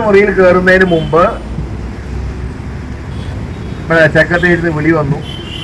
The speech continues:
നിർത്തിപ്പോയിക്കോളാം. അപ്പൊ രാസലഹരിയോട് കാണിക്കുന്ന താല്പര്യം, വിദേശ മദ്യഷാപ്പുകളോട് കാണിക്കുന്ന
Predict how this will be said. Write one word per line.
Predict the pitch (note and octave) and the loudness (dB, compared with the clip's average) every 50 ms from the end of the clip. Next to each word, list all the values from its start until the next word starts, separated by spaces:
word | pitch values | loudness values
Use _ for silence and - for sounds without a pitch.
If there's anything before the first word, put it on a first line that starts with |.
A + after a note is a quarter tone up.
| - - C#3 | -10 -8 -6
നിർത്തിപ്പോയിക്കോളാം. | C#3 C#3 - - E3 D#3 B2+ A#2 A2+ - - - - - - - - - - - - - - - - - - - - - - - - - | -6 -4 -4 -4 -4 -4 -2 -4 -4 -4 -4 -6 -6 -6 -6 -4 -4 -4 -4 -6 -8 -8 -8 -8 -8 -8 -8 -8 -8 -8 -10 -10 -10 -8
അപ്പൊ | - - D#3 D#3 D#3+ | -6 -2 0 2 4
രാസലഹരിയോട് | D#3 D#3+ F3+ G3+ G3+ - - - A#3+ A3 A3 A3 G#3 A3 A3 A3 G#3+ A3 G3+ | 4 4 4 4 4 4 4 4 4 6 6 4 4 4 4 4 4 4 4
കാണിക്കുന്ന | F#3+ F3+ E3+ E3+ E3 F3 E3+ E3+ E3+ D#3+ D#3 | 4 4 4 4 2 0 2 2 2 2 4
താല്പര്യം, | - C3 A2+ A2 A2+ G#2 F#2+ G2 F#2+ - - - - - - - - - - - - - - - - - - - - - - - - - - - - - - - - - | 2 2 2 0 -2 -2 -2 -4 -4 -4 -4 -4 -6 -6 -6 -6 -6 -6 -6 -6 -6 -6 -6 -6 -6 -6 -6 -8 -8 -6 -6 -6 -6 -6 -6 -6 -8 -8 -8 -6 -2 2
വിദേശ | D#3 E3+ G3 A3 A3 A3 A3 B3 B3 G#3 | 4 4 6 6 4 4 4 2 2 2
മദ്യഷാപ്പുകളോട് | F#3+ F#3+ F3+ A3+ A3 A3 A3+ G3+ G3 F#3 G3+ G3 F#3+ F#3+ F#3 F3+ F3+ F#3 F3+ E3 - - | 2 4 4 4 4 4 4 2 4 4 4 4 4 4 4 2 0 0 -2 -2 -2 0
കാണിക്കുന്ന | D3+ D3+ D#3+ E3 C#3+ D#3 D3+ D#3 | 2 2 2 2 0 0 -2 0